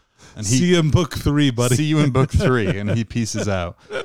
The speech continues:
Speaker 1: Um, and then the greater demons hurriedly kill themselves so that they can return to the warp, which is, like, the greatest thing. Just, like, I just imagine this great unclean one just, like, sawing his head off to, to, like,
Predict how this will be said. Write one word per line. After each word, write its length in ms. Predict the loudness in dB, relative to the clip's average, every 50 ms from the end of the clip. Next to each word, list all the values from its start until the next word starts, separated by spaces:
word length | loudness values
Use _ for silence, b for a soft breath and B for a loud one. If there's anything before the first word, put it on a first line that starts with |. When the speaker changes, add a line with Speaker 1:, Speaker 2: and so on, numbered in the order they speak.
| B B -8
Speaker 1:
Um, 440 | -4 -2 0 0 0 0 -2 -4 -6
and 160 | -2 0 0
then 220 | 2 2 2 0 0
the 80 | 0
greater 260 | 0 0 0 0 0 0
demons 460 | 0 0 0 0 0 0 -2 -2 -6
hurriedly 480 | -8 -6 -4 -2 -2 -2 -4 -6 -6
kill 260 | -8 -8 -6 -6 -6 -4
themselves 600 | -6 -8 -10 -10 -10 -10 -8 -10 -10 -10 -10 -12
so 260 | -12 -12 -10 -10 -10
that 160 | -10 -10 -10
they 140 | -10 -10 -10
can 160 | -8 -8 -10
return 320 | -8 -10 -12 -10 -10 -6 -4
to 120 | -4 -4
the 120 | -4 -6 -8
warp, 260 | -8 -8 -8 -8 -6 -6
which 180 | -6 -4 -2 -2
is, 160 | -2 0 0
like, 180 | 0 0 -2 -4 -6 -6
the 440 | -6 -6 -6 -6 -6 -4 -4 -4 -4 -4
greatest 580 | -4 -4 -2 -2 0 0 0 0 0 0 -2 -4
thing. 260 | -2 0 0 2 0
Just, 180 | 0 -2 -4 -4
like, 160 | -4 -4 -4
I 140 | -4 -4 -4
just 160 | -4 -2 0
imagine 260 | 2 2 4 4 2
this 120 | 2 0 0
great 160 | 0 0 2
unclean 280 | 2 0 0 -2 -2 -2
one 100 | -2 -4
just, 180 | -6 -10 -14
like, 100 | -14 -12
sawing 460 | -10 -10 -8 -8 -10 -10 -10 -10 -12
his 160 | -12 -12 -12 -12
head 260 | -10 -8 -8 -8 -6
off 420 | -6 -6 -8 -8 -10 -12 -16 -14 -12
to, 200 | -12 -12 -12 -12
to, 200 | -12 -10 -10 -10
like, 240 | -10 -12 -12 -14